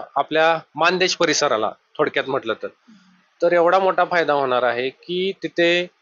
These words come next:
अ, आपलं काय म्हणा,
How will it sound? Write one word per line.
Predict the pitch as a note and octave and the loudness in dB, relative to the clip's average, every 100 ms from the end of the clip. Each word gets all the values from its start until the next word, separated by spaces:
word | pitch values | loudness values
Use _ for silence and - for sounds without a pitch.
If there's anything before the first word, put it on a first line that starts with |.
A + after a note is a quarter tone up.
| _ _ _ - | _ _ _ -4
अ, | C3 C3+ C3+ C3+ C3 - - - - - _ _ - | -2 0 0 -2 -6 -18 -20 -20 -20 -20 _ _ -10
आपलं | C3 C#3+ | -6 -4
काय | D#3+ F3 | 0 0
म्हणा, | D#3+ B2+ G#2 A2 A2 | 0 -2 -2 -2 -4